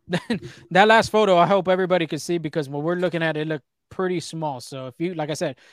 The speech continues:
if you can't find it, go onto X or on Twitter and put at Austin Cory, C O R Y.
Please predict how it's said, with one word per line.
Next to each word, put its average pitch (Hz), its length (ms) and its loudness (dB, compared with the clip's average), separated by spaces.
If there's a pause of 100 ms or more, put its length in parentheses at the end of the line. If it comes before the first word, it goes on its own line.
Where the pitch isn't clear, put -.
(120)
if 139 100 -12
you 156 80 -6
can't 175 360 -2
find 190 260 2
it, 202 160 2 (460)
go 165 340 2
onto 160 460 -6
X 180 320 -4
or 175 140 -4
on 165 120 -6
Twitter 156 480 -2 (140)
and 139 180 -10
put 160 300 -4 (440)
at 170 320 -4 (160)
Austin 156 680 -8
Cory, 123 520 -16
C - 440 -10
O 160 180 -4 (100)
R 147 220 -4
Y. 135 460 -6